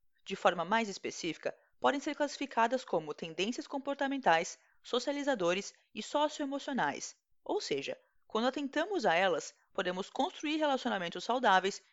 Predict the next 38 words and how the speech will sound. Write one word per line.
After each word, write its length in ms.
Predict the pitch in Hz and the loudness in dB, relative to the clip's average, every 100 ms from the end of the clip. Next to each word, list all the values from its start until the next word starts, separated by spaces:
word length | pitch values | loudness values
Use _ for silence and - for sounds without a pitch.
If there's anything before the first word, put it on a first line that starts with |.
| _ | _
e 80 | - | 0
alocar 360 | 196 254 240 247 | 2 4 4 2
as 120 | 247 | 2
pessoas 380 | 202 - 202 208 | -4 -2 -2 -2
em 80 | 214 | -4
funções 440 | 214 208 208 208 | -6 -8 -6 -6
que 100 | - | -6
condizem 480 | 277 320 226 320 311 | -6 -2 -2 -2 -4
com 100 | 277 | -4
o 40 | |
perfil 280 | 262 233 269 | -4 -4 -4
de 100 | 240 | -4
cada 280 | 302 403 220 | -2 0 -2
uma. 260 | 135 104 - _ _ - | -2 -8 -12 _ _ 0
As 200 | 180 185 | 2 2
diferenças 500 | 220 247 254 - 285 | 2 2 2 -2 -4
entre 180 | 247 254 | 0 2
as 80 | |
habilidades 680 | 226 202 180 165 156 160 165 | 2 0 2 4 4 2 -4
dos 180 | 165 160 | -8 -4
dois 320 | 185 294 - | 0 0 2
papas 520 | - 175 208 - - - | 4 4 4 -2 -2 -2
eram 220 | 247 294 | -2 -2
claras 420 | - 240 247 254 | 2 4 4 0
e 80 | 269 | 0
nítidas. 580 | 233 190 - - - - _ | 0 0 -4 -8 -10 -16 _
Enquanto 360 | 175 214 220 202 | -6 -4 -2 -2
Bento 260 | 220 339 | -2 -2
dezesseis 580 | 262 254 269 - 143 160 | -4 -6 -4 -2 -2 -4
tinha 160 | - 190 | -8 -6
um 40 | |
perfil 340 | - - 214 | -6 -6 -4
muito 260 | 208 254 311 | -2 -4 -2
mais 200 | 233 196 | -2 0
reservado, 720 | 202 185 170 160 160 147 131 | 0 -2 2 4 4 2 -6
frio 440 | - - 220 262 277 | -12 -6 -2 -2 -2
e 80 | 180 | -4
objetivo, 680 | 143 165 233 - 196 180 | -4 -4 -2 0 -2 -4